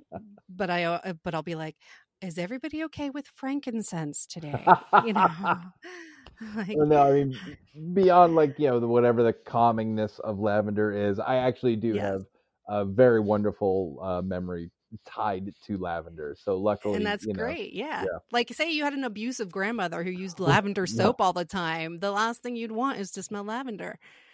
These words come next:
Speaker 1: No.
Speaker 2: Um,
Speaker 1: No, I'll, t-, I'll tell you the, the goofy sweetness of it. Uh, lav-, the place probably where I realized I was going deeper with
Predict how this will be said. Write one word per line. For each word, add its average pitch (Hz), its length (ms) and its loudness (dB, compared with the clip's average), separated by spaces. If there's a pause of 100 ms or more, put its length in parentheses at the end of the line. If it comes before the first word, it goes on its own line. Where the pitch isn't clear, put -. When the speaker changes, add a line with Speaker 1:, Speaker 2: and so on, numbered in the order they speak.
(140)
Speaker 1:
No. 202 100 -8 (160)
Speaker 2:
Um, 185 360 -12 (100)
Speaker 1:
No, 120 140 0
I'll, 131 180 2
t-, - 120 -6
I'll 135 160 2
tell 156 160 2
you 143 160 4
the, 127 160 4
the 113 200 -2
goofy 113 320 -4
sweetness 139 460 -4
of 147 140 2
it. 139 180 -2 (400)
Uh, 104 380 0 (100)
lav-, 127 520 -2 (280)
the 123 180 0 (160)
place 151 500 0
probably 139 640 0
where 110 880 -2 (200)
I 107 120 -4
realized 107 680 -2
I 104 80 -8
was 104 180 -6
going 101 460 -6 (680)
deeper 123 420 0
with 110 400 -4